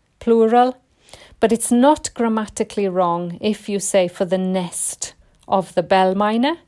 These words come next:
so they will accept that.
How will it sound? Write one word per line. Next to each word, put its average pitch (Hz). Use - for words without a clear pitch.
so 196
they 208
will 185
accept -
that. 165